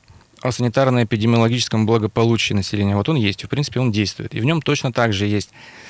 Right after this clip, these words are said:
статья тридцать первая, и там расписано определенное понятие «ограничительные мероприятия».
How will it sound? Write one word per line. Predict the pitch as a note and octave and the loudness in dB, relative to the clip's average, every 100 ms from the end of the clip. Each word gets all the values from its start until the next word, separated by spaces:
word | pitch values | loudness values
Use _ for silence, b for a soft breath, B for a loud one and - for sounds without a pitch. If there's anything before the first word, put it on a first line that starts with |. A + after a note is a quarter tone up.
| B B B | B B B
статья | - A2+ A#2+ | -8 -2 -2
тридцать | A2 G#2+ - | 0 -4 -4
первая, | - D#3 C#3 G#2+ | 0 2 4 2
и | - A#2+ A#2+ | 0 -2 -4
там | A2+ A#2+ A#2+ | -2 0 0
расписано | A#2 - C3 A#2+ | -2 -4 -6 -2
определенное | G#2+ A2 A#2+ A#2+ A2 | -2 -2 -2 0 -2
понятие | - A#2 A2+ - A2 | 0 0 0 0 -2
«ограничительные | G#2+ A#2+ A2+ F3 D3 C#3 B2 G#2 | 0 0 0 -2 -2 0 0 -4
мероприятия». | D#3+ A2+ B2 A#2 - A2 G#2+ F#2+ A#2+ | -4 -2 0 0 0 2 2 0 -10